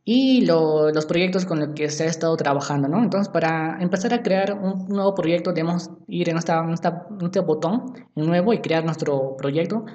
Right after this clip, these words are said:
el cual nos va a pedir cierta información, como lo es el nombre del proyecto, el cliente,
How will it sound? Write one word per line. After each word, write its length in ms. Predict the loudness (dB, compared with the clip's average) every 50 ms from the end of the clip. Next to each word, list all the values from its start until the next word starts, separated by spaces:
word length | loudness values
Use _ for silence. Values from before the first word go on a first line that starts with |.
| -18 -20 -20 -12 -6
el 140 | -4 -2 2
cual 180 | 4 4 6 6
nos 180 | 6 4 4
va 600 | 2 2 2 0 0 0 0 -2 -2 -4 -4 -6 -8
a 140 | -8 -4 -2
pedir 280 | 0 0 0 0 0 -2 -2
cierta 340 | 0 2 2 2 2 2 0
información, 880 | 0 0 0 0 -2 -2 -2 -2 -2 0 0 0 -2 -4 -8 -14 -16 -20 -20 -20 _ _ _ _ _ _ _ _ -20 -20 -20 _ -20 -20 -20 -12 _
como 260 | -6 -4 -2 0 2
lo 160 | 2 4 4
es 120 | 4 2 2
el 100 | 0 0
nombre 180 | 2 2 4
del 140 | 2 2 2
proyecto, 440 | 0 0 2 2 0 2 0 -2 -2 -2 -6 -12 -16 -20 -20 _ _ -16
el 100 | -14 -8
cliente, 540 | -6 -2 0 0 0 0 0 0 0 -2 -2